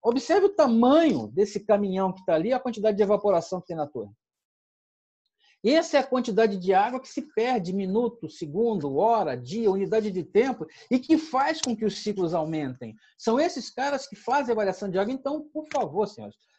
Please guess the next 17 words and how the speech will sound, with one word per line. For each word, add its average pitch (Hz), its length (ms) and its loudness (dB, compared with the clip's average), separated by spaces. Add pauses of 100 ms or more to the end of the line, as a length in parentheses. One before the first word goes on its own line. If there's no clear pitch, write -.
não 285 280 0
confundam 254 680 -2
água 226 220 -2
de 190 100 -4
conce-, 185 440 -4
concessão 202 760 -4 (260)
com 240 220 2
água 220 340 0
de 202 80 -4
processo. 220 600 -2
São 220 180 -6
coisas 262 280 -6
completamente 247 600 -6
diferentes. 247 460 -4
Esse 311 300 4
processo 214 480 0
aqui, 262 420 -2